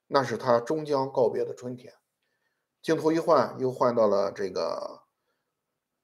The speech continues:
南京政府啊，即将落败，这个胡适，这个坐飞机准备要逃离大陆，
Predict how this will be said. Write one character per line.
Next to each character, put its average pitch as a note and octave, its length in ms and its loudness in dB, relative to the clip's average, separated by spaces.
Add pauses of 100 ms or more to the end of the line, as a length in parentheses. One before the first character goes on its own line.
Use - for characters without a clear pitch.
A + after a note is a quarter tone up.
(160)
南 D#3 180 4
京 F3+ 160 0
政 D#3 160 2
府 - 480 -2
啊， F#2+ 380 -8
即 - 180 -12
将 A#2 540 4
落 A#2+ 160 6
败， - 340 2 (100)
这 G2 140 -6
个 F#2+ 160 -2
胡 - 240 -6
适， A2+ 260 -2 (540)
这 - 140 -8
个 G#2 100 -6
坐 G#2+ 160 -4
飞 A2+ 160 -6
机 A#2 220 -8
准 F#2+ 320 -12
备 G2 340 -2
要 G2 140 0 (680)
逃 A2+ 160 2
离 A2 100 0
大 A#2 160 0
陆， B2 320 -6